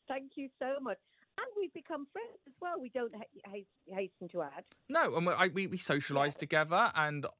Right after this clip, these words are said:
Speaker 2: I've got
Speaker 1: Yeah.
Speaker 2: you work, you've got me work, and, uh,
Speaker 1: Yeah.
Speaker 2: we've had a beautiful relationship in the, over the past four years.
Speaker 1: We have indeed, and I'm very, um, I'm very honoured to do your podcast. It's about time. I was wondering when you were gonna ask me.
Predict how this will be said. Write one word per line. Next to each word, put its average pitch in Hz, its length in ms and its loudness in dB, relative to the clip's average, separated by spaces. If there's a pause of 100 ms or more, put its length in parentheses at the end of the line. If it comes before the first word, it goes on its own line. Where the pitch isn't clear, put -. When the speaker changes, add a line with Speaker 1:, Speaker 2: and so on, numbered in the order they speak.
(120)
Speaker 2:
I've 135 180 0
got - 140 -6
Speaker 1:
Yeah. 143 160 -4
Speaker 2:
you 139 100 2
work, 180 260 4
you've 151 120 -4
got - 180 -4
me 123 140 0
work, 135 400 2
and, 170 360 -2 (240)
uh, - 140 -4
Speaker 1:
Yeah. 165 60 -2
Speaker 2:
we've 190 200 4
had 196 200 0
a 165 60 -4
beautiful 180 580 -2
relationship 190 520 -2
in - 60 -6
the, 101 80 -2
over 110 140 -2
the 110 80 -6
past 107 260 -4
four 107 140 -8
years. - 300 -10 (1080)
Speaker 1:
We 269 220 -2
have 254 160 -2
indeed, 214 440 -2
and 180 140 -8
I'm 196 160 -8
very, 220 320 -2 (140)
um, 190 160 -16
I'm 202 120 -8
very 226 240 0 (100)
honoured 214 240 -10
to - 80 -20
do 208 80 -4
your 202 200 -4
podcast. 180 500 -8 (640)
It's - 160 -8
about 330 260 -4 (100)
time. 262 300 -4
I 202 60 -6
was 220 100 -12 (100)
wondering 277 260 -10
when 214 160 -12
you 180 80 -20
were 175 140 -12
gonna 160 220 -10
ask 139 100 -20 (100)
me. 202 200 -12